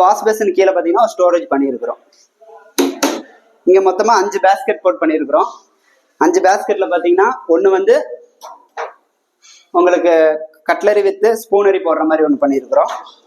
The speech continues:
இங்க வந்து பிளைன், நீங்க வந்து any யூஸ் பண்ணிக்கலாம். அதுல கீழே பாத்தீங்கன்னா ஒரு பிளேட்ஸ் வைக்கிற கட்லரி பேஸ்கெட் ஒண்ணு பண்ணியிருக்கிறோம். இங்க பாத்தீங்கன்னா உங்களுக்கு கொஞ்சம் பெரிய திங்ஸ் வைக்கிறதுக்காக பிளைன் ஒண்ணு பண்ணிக்கிருக்கோம்.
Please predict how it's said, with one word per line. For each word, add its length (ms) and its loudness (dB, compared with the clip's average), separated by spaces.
இங்க 160 6
வந்து 240 2
பிளைன், 260 0
நீங்க 180 2
வந்து 140 2
any 220 2
யூஸ் 120 -6
பண்ணிக்கலாம். 340 2
அதுல 160 0
கீழே 220 4
பாத்தீங்கன்னா 340 2
ஒரு 160 0
பிளேட்ஸ் 340 -2
வைக்கிற 240 0
கட்லரி 360 0
பேஸ்கெட் 300 -4
ஒண்ணு 140 -4
பண்ணியிருக்கிறோம். 420 -6
இங்க 180 4
பாத்தீங்கன்னா 340 0
உங்களுக்கு 240 -2
கொஞ்சம் 200 0
பெரிய 140 2
திங்ஸ் 220 -8
வைக்கிறதுக்காக 500 0
பிளைன் 340 0
ஒண்ணு 180 -2
பண்ணிக்கிருக்கோம். 520 0